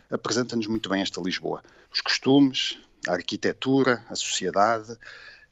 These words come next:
misturando com um bocadinho de Almeida Garré, um bocadinho de Júlio Diniz,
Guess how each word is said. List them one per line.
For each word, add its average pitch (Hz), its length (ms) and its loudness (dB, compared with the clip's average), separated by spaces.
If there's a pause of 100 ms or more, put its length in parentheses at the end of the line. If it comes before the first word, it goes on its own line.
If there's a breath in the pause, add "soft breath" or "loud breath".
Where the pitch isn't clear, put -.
(140)
misturando 143 500 0
com - 80 -8
um 151 60 0
bocadinho 143 260 2
de 127 80 2
Almeida 127 320 -2
Garré, 123 420 2
um 123 100 0
bocadinho 117 360 -2
de 113 80 -4
Júlio 131 220 0
Diniz, 127 640 -2